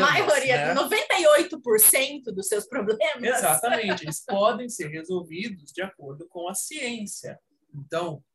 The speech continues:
Speaker 2: por favor, acreditem na ciência, acreditem nas pessoas que estudam, tá?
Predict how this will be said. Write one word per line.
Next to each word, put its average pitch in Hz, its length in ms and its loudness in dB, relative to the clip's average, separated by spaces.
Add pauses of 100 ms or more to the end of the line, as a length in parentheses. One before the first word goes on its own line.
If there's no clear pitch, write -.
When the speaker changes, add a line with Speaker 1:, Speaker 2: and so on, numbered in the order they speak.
Speaker 2:
por 247 160 -10
favor, 175 560 -2
acreditem 208 680 -10
na 220 120 -8
ciência, - 480 -8
acreditem 202 460 -12
nas 208 180 -10
pessoas 160 440 -10
que - 120 -20
estudam, 180 800 -2 (480)
tá? 151 380 -2